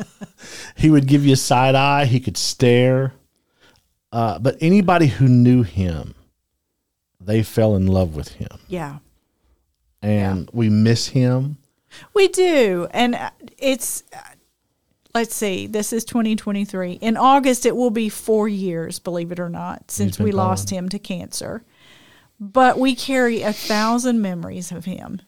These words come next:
Speaker 2: We can see him all over our house. And the reason that I'm gonna say that he was our kid,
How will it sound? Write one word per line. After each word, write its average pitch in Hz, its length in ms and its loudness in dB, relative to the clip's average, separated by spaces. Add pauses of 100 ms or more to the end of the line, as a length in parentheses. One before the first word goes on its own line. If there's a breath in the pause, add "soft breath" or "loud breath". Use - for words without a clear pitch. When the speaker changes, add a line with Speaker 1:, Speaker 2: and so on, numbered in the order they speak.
Speaker 2:
We 220 160 -2
can 226 180 0
see 208 260 -2
him 190 340 -4
all 220 340 2
over 226 260 0
our 185 240 -2
house. 156 640 -8 (1040)
And 247 160 4
the 254 80 4
reason 320 400 0
that - 180 -2
I'm 247 260 0
gonna 240 240 0
say 196 300 -4
that 190 200 -10
he 220 200 -8
was 208 220 -4
our 190 260 -4
kid, 190 720 -10